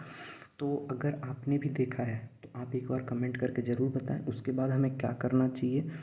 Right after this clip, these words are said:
हमें कंप्लेन रेज करना चाहिए, कुछ करना चाहिए, उसके बाद हम लोग करेंगे। तो एक बार कन्फर्म होना चाह रहा हूँ मैं कि सही में आया है या नहीं आया है।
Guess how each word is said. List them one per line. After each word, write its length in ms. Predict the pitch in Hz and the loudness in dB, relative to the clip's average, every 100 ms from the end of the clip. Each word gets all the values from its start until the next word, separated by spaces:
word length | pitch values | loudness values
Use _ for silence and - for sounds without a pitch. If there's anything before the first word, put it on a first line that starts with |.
| - - - | -14 -12 -4
हमें 280 | 120 117 | 0 0
कंप्लेन 440 | 117 117 123 127 127 | 0 2 6 6 6
रेज 180 | 127 127 | 4 4
करना 300 | 123 123 120 | 4 4 4
चाहिए, 260 | 123 127 | 2 2
कुछ 160 | 127 117 | 2 0
करना 300 | 127 123 123 | 0 2 2
चाहिए, 180 | 123 127 | 2 0
उसके 200 | - 117 | 0 0
बाद 160 | 113 | 2
हम 140 | 117 123 | 2 2
लोग 280 | 190 - - - _ | 2 -2 -12 -20 _
करेंगे। 420 | 120 110 110 110 - - - - _ - | -2 0 0 0 -4 -8 -16 -20 _ -6
तो 180 | 127 127 | -4 0
एक 200 | 131 147 | 0 2
बार 120 | 143 | 0
कन्फर्म 420 | - 135 131 143 | 2 2 4 4
होना 240 | 135 135 131 | 6 4 2
चाह 200 | 127 123 | 0 0
रहा 100 | 127 | 0
हूँ 100 | 127 | 2
मैं 200 | 151 - | 0 2
कि 120 | 131 | 2
सही 340 | - 113 127 | 2 0 4
में 260 | 147 160 - | 4 2 2
आया 280 | 110 110 131 | 6 6 6
है 420 | 135 190 - - | 4 2 0 0
या 180 | 156 240 | 2 4
नहीं 360 | 208 160 156 | 4 6 6
आया 200 | 131 107 | 6 6
है। 380 | 107 110 - - | 6 4 2 -4